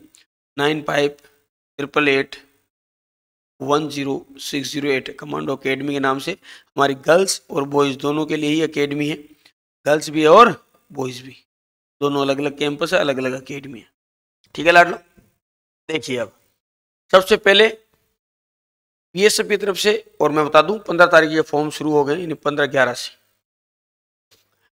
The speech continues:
देखिए, ये वैकेंसी किस किस है? एएसआई डीएम ग्रेड एक पोस्ट की वैकेंसी है, एनसी कारपेंटर के लिए चार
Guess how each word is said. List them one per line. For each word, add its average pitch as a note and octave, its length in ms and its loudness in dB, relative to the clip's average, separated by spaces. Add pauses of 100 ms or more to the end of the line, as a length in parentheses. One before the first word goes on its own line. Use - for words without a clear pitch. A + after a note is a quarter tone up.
(140)
देखिए, C3+ 220 -4
ये E3+ 180 0
वैकेंसी F3+ 400 2
किस F#3 160 -2
किस F3 200 -4
है? - 220 -2
एएसआई F3+ 460 6 (160)
डीएम D#3 280 0 (200)
ग्रेड C#3 400 -2
एक D#3 260 0
पोस्ट E3+ 200 0
की E3+ 80 -2
वैकेंसी D#3 420 -2
है, D#3+ 100 0 (640)
एनसी F3 300 2
कारपेंटर E3 480 4
के E3 100 -4
लिए E3 120 0
चार C#3 240 0